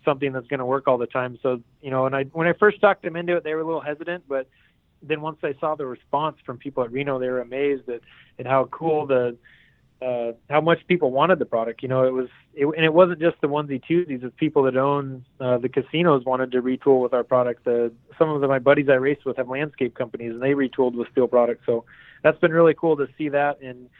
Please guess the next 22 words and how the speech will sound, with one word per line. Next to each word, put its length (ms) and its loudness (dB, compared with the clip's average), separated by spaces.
it's 140 -2
kinda 200 -2
growing 340 0
to 60 -4
where 100 0
they 120 -4
sponsor 360 -4
the 80 -6
whole 200 0
event 260 -4
now 180 -6
that 140 -6
we 80 -4
have 140 -2
the 120 -20
Steel 220 0
National 340 -6
Championship 540 -6
Air 140 2
Races. 300 -6
So, 220 -4
um, 380 2